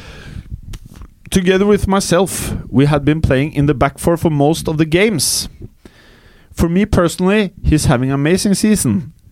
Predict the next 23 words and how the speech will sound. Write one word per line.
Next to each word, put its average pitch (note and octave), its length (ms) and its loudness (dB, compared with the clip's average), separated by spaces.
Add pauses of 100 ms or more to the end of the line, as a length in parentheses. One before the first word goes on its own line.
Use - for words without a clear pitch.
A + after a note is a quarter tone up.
He's - 460 2
the B2+ 160 -2
best D#3 380 -6
left B2+ 380 -2
back D3 300 -4 (120)
in C3 140 2
the C#3 80 0
country. C#3+ 500 0 (340)
We B2+ 200 2
are C#3+ 100 4
definitely F3 600 0
going C3+ 300 2
to - 80 -4
miss C3+ 260 0
him, G#3 220 0 (120)
but B2 200 0
it C3+ 140 -6
is D3 260 0 (120)
how A2+ 240 2
it - 160 -4
is. - 400 -2 (3250)
Mats - 300 2
Berger. A#2 260 2